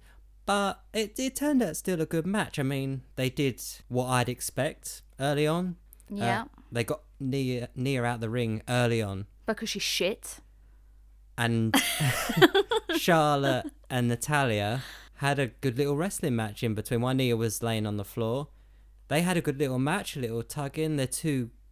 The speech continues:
Speaker 1: wrestlers I really like to watch.
Speaker 2: And they did good because they can wrestle, <laughs> unlike Nia Jax. So when Nia came back into the ring at one point, uh, they both, so Charlotte and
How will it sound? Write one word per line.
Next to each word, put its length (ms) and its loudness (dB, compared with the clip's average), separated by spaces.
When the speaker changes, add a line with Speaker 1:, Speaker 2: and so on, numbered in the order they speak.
Speaker 1:
wrestlers 340 -2
I 160 2
really 260 2
like 200 -8
to 80 -4
watch. 540 -6
Speaker 2:
And 260 6
they 100 4
did 200 0
good 180 -2
because 360 -2
they 140 4
can 480 -2
wrestle, 500 0
<laughs> 40 -16
unlike 580 4
Nia 500 2
Jax. 600 0
So 280 2
when 500 2
Nia 280 0
came 180 -4
back 160 -4
into 220 -2
the 100 -2
ring 160 -2
at 80 -8
one 180 -4
point, 400 -6
uh, 220 2
they 180 0
both, 600 2
so 520 0
Charlotte 520 0
and 560 -4